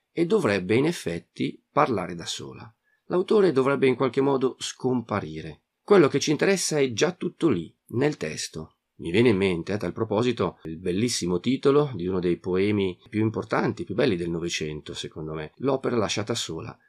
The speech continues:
di Cesare Viviani. Ecco, una volta scritto il testo può viaggiare nel mondo, può iniziare la propria avventura, perché in effetti, se è un capolavoro,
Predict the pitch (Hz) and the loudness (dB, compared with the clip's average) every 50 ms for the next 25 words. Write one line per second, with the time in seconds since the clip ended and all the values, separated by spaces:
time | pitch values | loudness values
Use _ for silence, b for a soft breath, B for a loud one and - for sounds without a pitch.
0 | _ _ - 95 87 - 95 87 87 85 82 80 80 80 80 80 78 73 71 71 | _ _ -12 -8 -6 -4 -2 -2 -2 -2 -2 -2 -4 -6 -6 -8 -8 -8 -10 -12
1 | 73 73 - - _ _ _ _ _ - 156 - - 107 - - 123 131 139 143 | -12 -14 -18 -20 _ _ _ _ _ -6 -6 -4 -4 -6 -4 -2 0 0 2 2
2 | 190 190 175 - 160 147 - - 190 - - - - - 175 170 - 170 151 - | 2 2 2 2 0 -2 -2 -2 -4 -4 -4 -2 0 2 2 2 0 -2 -2 2
3 | 156 156 156 - - - 160 160 165 - _ _ - 127 127 123 120 123 147 165 | 2 2 2 2 0 0 2 2 0 -2 _ _ 2 2 4 4 2 2 2 2
4 | 131 131 127 107 107 107 101 95 85 80 80 82 82 82 85 87 - 120 120 120 | 4 2 2 2 2 2 2 2 0 -2 -4 -4 -4 -4 -4 -2 0 2 2 4
5 | 113 110 - 117 117 110 104 101 92 - 101 87 - 95 90 90 85 85 92 85 | 2 2 0 0 0 2 0 0 -2 -2 -4 -4 -2 -2 -4 -4 -4 -2 -2 -2
6 | 85 - - 82 82 80 82 82 b b b _ _ _ _ _ - 95 90 - | -2 -4 -6 -6 -6 -6 -8 -10 b b b _ _ _ _ _ -2 -2 0 0
7 | - 92 90 95 127 147 - - 123 135 - - - 165 165 - - - - - | 0 0 2 2 2 2 2 2 0 0 0 0 0 0 0 -2 -6 -6 -2 0
8 | 101 95 90 87 87 90 - 92 92 - - - 143 107 95 95 101 98 - - | 0 2 2 0 -2 -2 -4 -6 -4 -2 0 0 0 2 0 0 0 -2 -4 -8